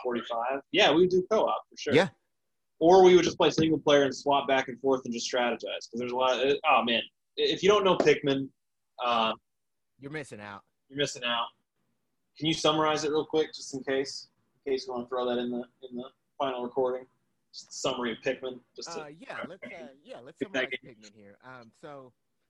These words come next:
Speaker 2: you are this, um, you are this character, this astronaut character, Olimar, I think his name is. And, um, and basically you have, like, these little Pokemon-esque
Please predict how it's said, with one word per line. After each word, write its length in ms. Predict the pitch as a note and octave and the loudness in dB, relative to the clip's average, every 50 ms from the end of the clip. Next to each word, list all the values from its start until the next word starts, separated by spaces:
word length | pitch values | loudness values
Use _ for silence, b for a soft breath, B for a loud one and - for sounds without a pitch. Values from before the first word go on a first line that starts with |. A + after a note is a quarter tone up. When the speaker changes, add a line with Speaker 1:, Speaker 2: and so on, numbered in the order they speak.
| _ _ _ A2 A2+ A2+ A#2+ | _ _ _ _ _ _ _
Speaker 2:
you 260 | C3+ F3 G#3+ A3 A3 - | -20 -20 -20 -20 -20 -20
are 380 | D#3+ E3+ E3 D#3+ D#3+ D#3 D#3 D3+ B2 A2 | -20 -20 -20 -20 -20 -20 -20 -20 -20 _
this, 240 | D3 C#3 C3+ C3 B2 _ _ _ _ _ | -20 -20 -20 -20 -20 _ _ _ _ _
um, 280 | B2 A#2+ A#2 A2 G#2+ G2+ G2+ _ _ _ _ | -20 -20 -20 -20 -20 -20 _ _ _ _ _
you 140 | C3+ E3+ | -20 -20
are 60 | F3 D#3+ | -18 -18
this 200 | D3+ D3 - _ | -20 -20 -20 _
character, 520 | _ - C#3+ B2+ B2 A#2+ - _ A#2+ A2+ G#2+ | _ -20 -20 -20 -20 -20 -20 _ -20 -20 -20
this 160 | A#2 G#2+ _ _ - | -20 -20 _ _ -20
astronaut 440 | B2 B2 A#2+ _ C3 G#2+ G#2 G2+ _ _ _ | -20 -20 -20 _ _ -20 -20 -20 _ _ _
character, 460 | A2+ G2 G2 G2+ G2+ _ _ F#2+ F#2+ F#2 _ - | -20 -20 -20 -20 _ _ _ _ _ _ _ -20
Olimar, 500 | A#2 B2+ D3 F3 F3 G3 G#3 G#3+ G#3+ G#3+ G#3 - | -20 -18 -18 -18 -20 -20 -20 -20 -20 -20 -20 -20
I 60 | - | -20
think 160 | - - - - | -20 -20 -20 -20
his 120 | D4+ D#4 | -20 -20
name 140 | F4+ - F#4 F#4+ F#4+ | -20 -20 _ -20 -20
is. 60 | F4+ _ _ _ _ _ _ _ _ _ | _ _ _ _ _ _ _ _ _ _
And, 280 | C3 C#3 C#3 C3+ C3 C3 | -20 -20 -20 -20 -20 -20
um, 400 | C3 C3 B2+ B2+ B2 A#2+ A2+ A2+ _ _ _ _ _ _ _ _ _ _ - | -20 -20 -20 -20 -20 -20 -20 _ _ _ _ _ _ _ _ _ _ _ -20
and 120 | C3+ C3+ | -20 -16
basically 300 | D#3 F#3+ F#3 _ G3 F#3 | -16 -16 -16 _ -20 -20
you 180 | E3 D3+ E3 F3 | -20 -20 -20 -20
have, 340 | D#3+ E3 D#3+ D#3 D3+ D3 C#3 | -20 -18 -18 -16 -18 -18 -20
like, 160 | D3 C#3+ C3+ _ - | -20 -20 -20 _ -20
these 160 | D#3 C#3+ _ _ | -20 -20 _ _
little 440 | C#3 D3 D#3 C#3+ D3 C#3+ C#3 C3 B2 _ _ _ _ _ _ _ _ _ | -20 -20 -20 -20 -20 -20 -20 -20 _ _ _ _ _ _ _ _ _ _
Pokemon-esque 960 | - G#3 G#3 _ G3 E3 D#3+ D#3 D3+ D3 C#3 _ _ B2 B2 B2 A#2 _ | -20 -20 -20 _ -20 -20 -18 -18 -18 -18 -20 _ _ -20 -20 -20 -20 _